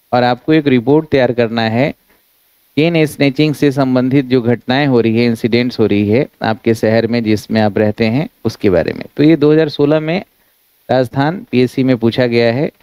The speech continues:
उससे मैं आपको question को उठाया हूँ। तो question में लिखा हुआ है "Incidents of chain sna-, snatching",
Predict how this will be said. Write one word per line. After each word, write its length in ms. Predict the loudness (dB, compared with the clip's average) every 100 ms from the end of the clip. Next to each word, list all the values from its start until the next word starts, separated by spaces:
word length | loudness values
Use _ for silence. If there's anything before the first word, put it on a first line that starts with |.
| _ _
उससे 260 | -4 0 0
मैं 280 | 0 -4 -10 _ _ -6
आपको 320 | -6 -2 -4
question 400 | 0 -4 -2 -4
को 240 | 0 -2 -2 _ _ -8
उठाया 260 | -4 -2
हूँ। 160 | -4 -12 _ _ _ _ _ _ _ _ _ _
तो 60 | -2
question 380 | -2 -2 -4 -2
में 160 | 0
लिखा 260 | 0 0 0
हुआ 180 | 2 2
है 140 | 0
"Incidents 440 | -2 0 -2 0
of 100 | -2 0
chain 340 | 0 0 0
sna-, 220 | 0 -2 -2 _ _ -4
snatching", 500 | -2 -2 0 -2